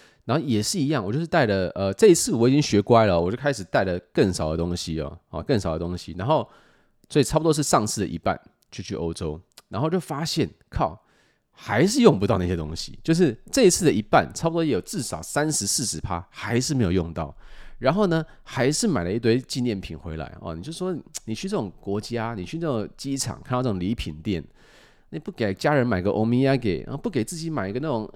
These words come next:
小小的这种纪念品来纪念一下，你是怎么说得过去，对吧？所以我就越买越多，或者说到，到法国哪里去给他买个什么特-，特地的产的什么，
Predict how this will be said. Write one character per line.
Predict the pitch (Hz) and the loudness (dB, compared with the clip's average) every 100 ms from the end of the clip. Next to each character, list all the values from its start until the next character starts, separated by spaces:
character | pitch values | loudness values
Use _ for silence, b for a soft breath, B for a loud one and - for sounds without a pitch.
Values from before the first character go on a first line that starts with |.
| - | -16
小 | - - 123 | -12 -2 2
小 | 147 104 | 4 2
的 | 98 | 2
这 | |
种 | 131 98 | 0 0
纪 | - | 0
念 | 127 120 | 2 2
品 | 98 78 | 0 -2
来 | 78 90 | -6 -6
纪 | - 120 | -4 -2
念 | 98 | 0
一 | 85 | -2
下， | - 104 71 - - | -2 -2 -2 -12 -12
你 | 95 | -10
是 | 90 | -8
怎 | 117 | -6
么 | 87 | -6
说 | 87 95 | -2 -2
得 | |
过 | 87 85 | -2 -4
去， | - 76 | -4 -10
对 | - | -6
吧？ | 87 73 - B B B B | -4 -6 -8 B B B B
所 | - | -2
以 | 165 | 0
我 | 127 113 | 0 -2
就 | |
越 | 160 175 117 | -2 0 0
买 | 92 | 0
越 | 123 | 0
多， | 107 107 104 | 0 0 2
或 | 127 | 4
者 | 147 | 2
说 | 151 | 2
到， | 160 131 - - | 2 0 0 -2
到 | 147 | 0
法 | 165 123 | 2 0
国 | 101 98 | 0 -4
哪 | 95 | -4
里 | 113 85 | -4 -6
去 | 69 | -8
给 | 131 | -2
他 | 120 | -2
买 | 127 87 | 0 -4
个 | 87 87 - | -6 -10 -12
什 | - 92 | -18 -12
么 | 90 85 76 - - _ _ | -10 -10 -14 -18 -20 _ _
特-， | - 143 | -4 -4
特 | - 175 | 0 2
地 | 127 143 | 4 2
的 | 104 | -2
产 | - 98 | -4 -6
的 | 87 | -4
什 | 90 | -8
么， | 87 85 | -8 -8